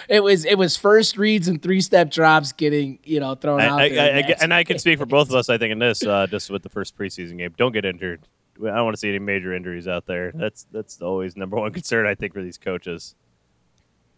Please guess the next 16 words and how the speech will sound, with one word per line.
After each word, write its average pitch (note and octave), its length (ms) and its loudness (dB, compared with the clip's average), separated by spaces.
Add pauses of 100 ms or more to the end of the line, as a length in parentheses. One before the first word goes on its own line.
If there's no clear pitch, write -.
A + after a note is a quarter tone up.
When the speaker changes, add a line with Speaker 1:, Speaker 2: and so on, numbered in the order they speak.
(500)
Speaker 2:
Oh, E3 200 4
man, D3 320 0
Speaker 1:
Right, C3+ 60 -4
Speaker 2:
Barney, F3+ 240 4
Speaker 1:
right. D#3+ 100 -6
Speaker 2:
so G3 180 4
we G3 80 4
got G#3 200 2
some G3 120 -4
football C4 540 6
to D#3+ 60 2
look E3 160 2
forward F3+ 380 6
to F3 160 4
this D3+ 200 0
weekend. C3+ 540 2